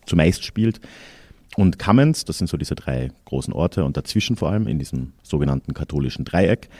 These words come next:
Aber es gibt auch noch, äh, das Niedersorbische in der Niederlausitz, das ist im heutigen Brandenburg, ein bisschen nördlich davon. Und die Geschichte dieser Sorben und Sorbinnen ist deswegen interessant und das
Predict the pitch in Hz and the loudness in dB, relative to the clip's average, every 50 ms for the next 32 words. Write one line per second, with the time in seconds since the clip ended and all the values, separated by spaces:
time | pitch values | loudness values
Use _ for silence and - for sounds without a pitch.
0 | - - - _ _ _ _ _ _ _ _ _ - - 160 - - 185 - 143 | -20 -20 -20 _ _ _ _ _ _ _ _ _ 4 4 6 4 4 2 2 2
1 | 160 - - 156 147 135 - - - 107 120 120 113 - 110 - - 123 139 147 | 2 2 2 2 2 2 0 0 0 2 2 2 2 2 0 4 6 6 6 8
2 | 170 165 147 - - 139 135 143 143 139 - - 147 143 139 - - 92 92 85 | 8 6 6 4 2 2 2 2 0 -2 0 2 4 4 4 4 2 2 2 4
3 | 82 78 76 76 76 73 73 76 76 101 151 165 160 135 123 123 123 - 131 113 | 4 4 4 4 2 0 -2 -2 4 6 8 8 10 10 8 8 6 4 2 0
4 | - - - 78 - - - - 90 82 - - - - - - - 90 82 76 | 0 -4 -6 -6 -6 -6 -4 -4 -4 -4 -4 -8 -10 -12 -14 -6 -2 0 0 0
5 | 69 76 60 - - - - - 110 139 120 110 92 - 95 90 - - - - | 0 -2 -4 -4 -6 -8 -2 2 2 2 4 2 0 2 2 2 2 -2 -8 -20
6 | - - - - 71 65 - - - 67 69 78 73 71 - - - - - - | -20 -14 -10 -8 -8 -6 -4 -2 0 4 4 4 4 2 0 -4 -8 -10 -12 -12
7 | - - - - - - - - - - - - - - _ - - 117 113 110 | -16 -20 -20 -20 -20 -20 -20 -20 -20 -20 -20 -20 -20 -20 _ -2 4 8 10 10
8 | 117 113 107 - - - - - - - - - - - - - 123 113 98 120 | 10 10 8 4 -2 -10 -10 -10 -14 -18 -20 -20 -20 -14 -2 2 2 4 4 4
9 | - - - 208 - - - 165 160 156 139 123 - - - - - - - - | 4 4 0 -2 -2 -2 0 0 2 2 0 -2 -4 -12 -20 -20 -20 -20 -20 -20
10 | - - - 123 - - 113 101 101 101 92 - - - - - - 98 123 143 | -10 -2 -2 0 2 4 4 6 6 4 2 0 -2 -6 -8 -2 0 2 2 4
11 | 123 90 - - 143 147 127 101 95 - - 107 90 - - - 95 - - 160 | 4 2 2 2 2 2 4 4 4 2 0 -2 -4 -4 -6 -8 0 4 4 4
12 | - - - - 80 82 82 80 78 - 82 - - 80 92 110 - 90 82 90 | 4 2 0 0 2 4 4 2 2 0 -2 -2 0 0 0 0 0 0 -2 -2
13 | 87 - - - | -2 -2 -6 -10